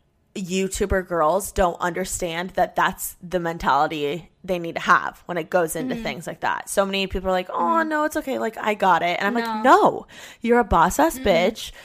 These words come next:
Speaker 1: You deserve for someone to,
Speaker 2: Yeah.
Speaker 1: like, you know, give their all as much as you would give them." And I feel
Speaker 2: Mm-hmm.
Speaker 1: like you have your head on straight when it comes to that stuff.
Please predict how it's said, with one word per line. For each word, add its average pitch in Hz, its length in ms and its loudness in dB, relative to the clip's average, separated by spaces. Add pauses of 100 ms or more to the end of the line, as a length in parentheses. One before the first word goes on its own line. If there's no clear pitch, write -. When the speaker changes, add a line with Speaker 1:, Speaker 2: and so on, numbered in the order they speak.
(580)
Speaker 1:
You 202 260 -2
deserve 202 800 6
for 220 200 2
someone 185 340 0
to, 202 80 0
Speaker 2:
Yeah. 196 80 -2
Speaker 1:
like, 180 320 4
you 240 100 0
know, 170 220 4
give 180 280 2
their 190 180 6
all 156 300 6
as 175 160 2
much 170 160 -8
as 165 140 -8
you 160 120 -8
would 170 140 -8
give 196 180 -8
them." 151 340 -6
And 170 300 -14
I 247 140 -4
feel 220 80 -4
Speaker 2:
Mm-hmm. - 20 6
Speaker 1:
like 185 180 2
you 180 160 -2
have 160 160 -2
your 170 100 -2
head 160 140 2
on 143 160 0
straight 156 220 -2
when 139 140 -2
it - 80 -6
comes 151 160 -4
to - 60 -2
that 127 160 -2
stuff. - 360 -8